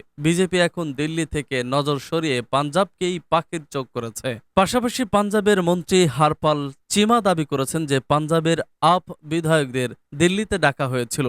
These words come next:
এছাড়াও দল পরিবর্তনের জন্য তাকে কোটি কোটি টাকার প্রস্তাব দেওয়া হয়েছিল। এ বিষয়ে বিধায়কদের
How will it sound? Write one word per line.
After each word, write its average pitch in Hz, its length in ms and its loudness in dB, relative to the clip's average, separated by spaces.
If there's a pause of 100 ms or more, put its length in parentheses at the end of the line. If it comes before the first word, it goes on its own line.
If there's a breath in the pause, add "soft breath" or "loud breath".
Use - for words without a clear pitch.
(240)
এছাড়াও 160 420 2
দল 147 220 2 (100)
পরিবর্তনের 196 580 -4
জন্য 135 260 -2
তাকে 135 360 0 (240)
কোটি 214 280 2
কোটি 196 260 -4
টাকার 160 420 0
প্রস্তাব 165 540 0
দেওয়া 139 260 2
হয়েছিল। 123 340 -4 (260)
এ 147 100 0
বিষয়ে 170 400 0
বিধায়কদের 151 600 2